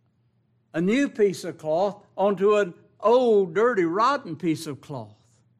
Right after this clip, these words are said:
Adam and Eve in the garden, what'd they do? Sewed a fig leaf apron. This is the wisdom of God.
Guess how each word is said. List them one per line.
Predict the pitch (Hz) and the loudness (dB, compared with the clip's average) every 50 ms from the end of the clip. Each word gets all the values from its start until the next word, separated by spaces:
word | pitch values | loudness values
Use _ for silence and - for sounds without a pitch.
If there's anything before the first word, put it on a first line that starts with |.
| _ _ _ _ _ _ _ _ _ _ _ _ - | _ _ _ _ _ _ _ _ _ _ _ _ -4
Adam | 160 196 226 220 220 | 0 0 2 2 0
and | 226 226 226 | 0 -2 0
Eve | 247 262 262 247 220 196 151 180 | 0 0 0 0 -2 -4 -4 -6
in | 190 208 202 202 | -6 -4 -4 -4
the | 208 | -2
garden, | 190 220 233 247 254 247 190 165 | -2 -2 0 0 0 0 -2 -4
what'd | 202 220 185 | -4 -4 -2
they | 180 226 233 | -2 -2 -2
do? | 208 214 269 285 269 - - - - _ _ _ _ | -2 -2 -2 -2 -2 -4 -6 -10 -16 _ _ _ _
Sewed | _ - - 190 196 226 240 254 254 247 202 | _ -8 -2 2 4 4 4 4 2 0 0
a | 233 226 | 0 0
fig | 226 247 262 254 208 226 | 0 0 -2 -2 -2 -2
leaf | 247 247 254 254 240 247 - | -2 -2 0 -2 -2 -4 -4
apron. | 269 269 302 - - - - 120 113 107 - - 160 _ _ _ _ _ _ _ _ _ _ _ _ _ _ _ _ _ _ _ _ _ _ _ _ _ _ _ _ _ _ _ _ _ _ _ _ _ _ _ _ _ _ _ _ _ _ _ _ _ _ _ - | -2 -2 -2 -2 -4 -10 -18 -20 -20 -20 -20 -20 -20 _ _ _ _ _ _ _ _ _ _ _ _ _ _ _ _ _ _ _ _ _ _ _ _ _ _ _ _ _ _ _ _ _ _ _ _ _ _ _ _ _ _ _ _ _ _ _ _ _ _ _ -20
This | 147 139 143 165 165 143 - - - - _ _ _ _ _ | -14 -8 -4 -4 -4 -4 -4 -8 -12 -18 _ _ _ _ _
is | - 135 120 101 104 | -14 -14 -14 -14 -12
the | 120 117 | -12 -12
wisdom | 113 120 120 117 110 104 101 107 104 101 104 | -10 -10 -10 -12 -12 -14 -16 -18 -18 -18 -20
of | 104 107 _ _ | -20 -20 _ _
God. | 117 | -20